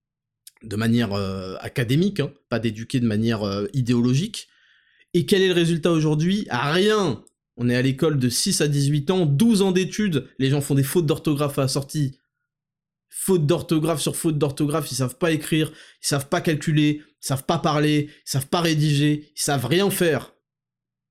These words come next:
Et derrière, évidemment, il y a des gens qui s'en, s'en sortent parce qu'ils ont fourni le travail. Il faut aller beaucoup plus loin que ce qui est proposé dans ces merdes d'écoles, alors qu'on y est sept heures par jour. Quel est le bilan, bande de scammers ? Et ils ferment à la concurrence.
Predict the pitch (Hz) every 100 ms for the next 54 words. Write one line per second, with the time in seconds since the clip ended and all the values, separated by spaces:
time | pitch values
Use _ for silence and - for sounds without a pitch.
0 | _ _ _ _ _ 120 131 131 202 160
1 | 139 143 170 151 110 98 101 120 143 139
2 | - 117 - 117 - - 120 - - -
3 | 107 - 107 110 - 120 120 120 - 147
4 | 147 127 - - - 131 135 156 160 151
5 | 175 170 190 190 135 - 123 131 139 147
6 | 147 - 117 139 180 156 156 156 208 165
7 | - - 117 - 139 151 151 - 175 -
8 | 190 202 180 196 185 - _ _ _ _
9 | _ _ _ - 170 170 180 175 147 180
10 | 196 202 190 143 135 139 151 - 170 175
11 | 185 151 - _ _ _ _ 127 135 -
12 | 190 170 147 147 139 147 139 131 - _